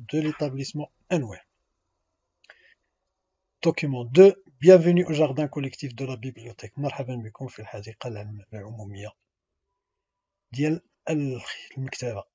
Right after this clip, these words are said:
ولا الخزانة. Tous les amis de la nature en ville vous invitent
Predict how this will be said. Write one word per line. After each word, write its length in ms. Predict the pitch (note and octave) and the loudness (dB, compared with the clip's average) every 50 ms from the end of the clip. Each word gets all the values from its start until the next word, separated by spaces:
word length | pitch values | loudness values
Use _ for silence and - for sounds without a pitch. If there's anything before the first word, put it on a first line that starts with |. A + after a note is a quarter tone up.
| _ _ _ _ - | _ _ _ _ -20
ولا 160 | - B2 A2 | -20 -18 -16
الخزانة. 500 | G#2+ - - - B2 G#2+ A#2 B2 A2 G2+ - - _ _ _ _ _ _ _ _ _ _ _ _ _ _ - - - - _ _ _ _ _ - | -16 -14 -12 -10 -10 -8 -8 -8 -10 -10 -14 -20 _ _ _ _ _ _ _ _ _ _ _ _ _ _ -20 -20 -20 -20 _ _ _ _ _ 2
Tous 140 | - A#3 | 4 6
les 160 | G#3+ G3+ E3 F3+ | 6 8 10 10
amis 200 | F3 E3 D#3+ C#3 | 10 10 6 2
de 100 | C#3+ C#3 | 0 -2
la 160 | C3 B2+ B2 | -2 -4 -4
nature 500 | A#2+ A#2+ A2+ - - A2+ A2+ G#2+ - - - | -6 -8 -10 -12 -12 -12 -14 -14 -16 -6 2
en 200 | F3+ F3+ F3+ E3 | 4 6 6 6
ville 280 | C3+ C3+ F3 G3 F#3+ | 4 2 0 0 0
vous 260 | D#3 D3 E3+ F3 C#3 D#3+ | 0 0 0 2 2 2
invitent 680 | D3+ C3+ G#2 G2+ G2+ - _ _ - - - - - | 2 0 -2 -8 -14 -18 _ _ -12 -12 -12 -12 -16